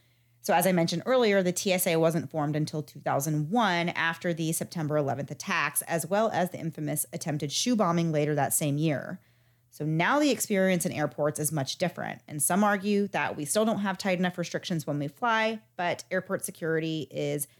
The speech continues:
constantly trying to evolve with new technology and ways to make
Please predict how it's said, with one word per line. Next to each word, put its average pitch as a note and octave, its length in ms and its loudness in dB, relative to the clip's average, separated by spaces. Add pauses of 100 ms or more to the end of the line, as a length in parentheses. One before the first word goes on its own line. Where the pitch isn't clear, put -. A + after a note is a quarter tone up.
(120)
constantly A#3+ 480 -2
trying E3+ 260 -2
to E3 180 0
evolve D3 300 2
with D#3+ 140 -4
new D3 120 -2
technology C#3 840 -4
and D3 180 -4
ways D3 220 -4
to D#3+ 100 -4
make C#3 240 -4